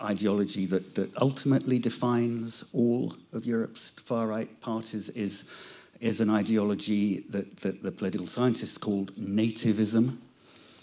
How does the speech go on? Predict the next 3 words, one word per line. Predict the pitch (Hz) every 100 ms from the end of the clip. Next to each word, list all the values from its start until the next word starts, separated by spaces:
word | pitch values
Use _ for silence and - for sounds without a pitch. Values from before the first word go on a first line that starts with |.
| - _ -
Um, | 104 101 98 101 98 -
nativism | 113 117 113 131 107 113 110 113 113 113 - -
is | 113 101 95 92 - -